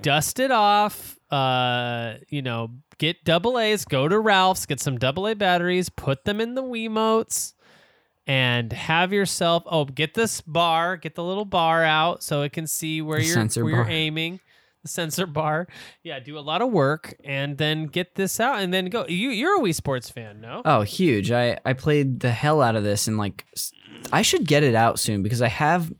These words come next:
Speaker 2: my Wii is currently hooked up to my big T V out there. 'Cause that's what I was
Speaker 1: I love
Speaker 2: playing
Speaker 1: that.
Speaker 2: Metroid Prime on in a
Speaker 1: Oh, great.
Speaker 2: progressive scan widescreen, so.
Speaker 1: Oh, wow. I bet that's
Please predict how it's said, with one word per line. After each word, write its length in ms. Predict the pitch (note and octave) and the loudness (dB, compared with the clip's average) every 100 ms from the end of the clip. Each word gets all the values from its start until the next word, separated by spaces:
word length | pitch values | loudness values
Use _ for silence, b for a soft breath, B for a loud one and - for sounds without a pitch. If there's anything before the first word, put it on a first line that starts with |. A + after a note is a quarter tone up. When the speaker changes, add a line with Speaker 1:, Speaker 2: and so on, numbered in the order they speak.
| - | 0
Speaker 2:
my 220 | C#3+ F#3 | 4 4
Wii 400 | C4+ D3+ D3 E3+ | 4 4 4 6
is 160 | A2 G2+ | 4 2
currently 460 | - D3+ D3+ F#2+ G2+ | 0 2 2 2 0
hooked 340 | A2+ D#3 D#3 | 2 2 4
up 200 | D#3 - | 2 2
to 80 | B2+ | 2
my 260 | A#2 G#2 G#2 | 2 2 0
big 520 | G2+ B2 C3 C#3 B2 | -2 2 2 4 0
T 240 | - B2 | 2 2
V 240 | A2+ B2 G#2+ | 4 4 4
out 200 | G2 F#2 | 2 0
there. 360 | F#2 E2+ F#2 - _ _ | -2 -2 -4 -8 _ _
'Cause 60 | - | 0
that's 180 | C3+ C#3 | 0 4
what 60 | C3+ | 2
I 40 | |
was 220 | A#2 - - | 2 -2 -6
Speaker 1:
I 100 | C#3+ | -4
love 120 | C#3 C3 | 0 2
Speaker 2:
playing 220 | C3+ C3 | 4 4
Speaker 1:
that. 140 | B2 | 2
Speaker 2:
Metroid 220 | - B2+ G2 | 2 0 0
Prime 300 | A#2 A#2+ A#2 | -2 0 2
on 260 | G2+ G2+ F#2+ B B B | 0 0 -4 B B B
in 220 | B2 A#2 | 2 4
a 360 | G#2+ F#2+ F2 E2 - | 4 4 4 0 0
Speaker 1:
Oh, 160 | G3+ | 0
great. 140 | E3+ A2 | 2 2
Speaker 2:
progressive 340 | B2 - - | 4 4 0
scan 580 | - A#2 G#2+ G#2 G2+ A2 - _ _ - | 0 0 0 0 0 -4 -10 _ _ 0
widescreen, 540 | A2+ C#3+ - G#2+ F#2+ | 2 2 0 -2 -2
so. 340 | - F2 C#2+ C3 _ _ _ _ _ _ _ - | -2 -4 -6 -10 _ _ _ _ _ _ _ -8
Speaker 1:
Oh, 440 | G3+ G3+ C#3 A#2+ | -2 0 0 -2
wow. 680 | A2+ C#3 E3 D3+ A#2 G#2+ G#2+ | -4 -2 2 2 0 -4 -8
I 80 | C#3 | -4
bet 140 | F#3 | -4
that's 180 | B2 | -6